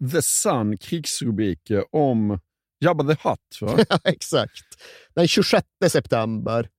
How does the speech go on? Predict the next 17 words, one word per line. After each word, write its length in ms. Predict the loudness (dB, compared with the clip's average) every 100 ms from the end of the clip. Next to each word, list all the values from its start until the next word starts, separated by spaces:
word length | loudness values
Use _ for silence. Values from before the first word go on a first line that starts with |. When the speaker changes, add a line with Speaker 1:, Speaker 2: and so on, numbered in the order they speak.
| _
Speaker 2:
alltså 160 | -10 -8
fyra 500 | -2 0 2 4 4
dagar 600 | 4 2 0 2 0 0 _ _ _ _
efter 320 | -2 -2 -2
Sol 320 | -2 0 0 0
Campbells 680 | 0 0 0 -2 -4 -6
sorti, 840 | -10 -4 -2 0 0 0 0 -2 -4 _ _ _ _ _
så 180 | -2 2
går 540 | 4 4 6 4 2 -2 _ _ _ 0
den 100 | 0
journalistiska 920 | 2 4 4 4 2 0 -2 0 -2
tungviktaren 1300 | 2 2 4 2 2 2 -2 -6 0 4 4 2 -2 0
The 100 | 0
Sun 600 | 2 2 2 0 0 -2 _ _ _ 4
ut 560 | 6 6 4 -4 -14 -2
med 120 | 2
uppgifter 1040 | 2 2 _ 2 2 0 -6 0 2 2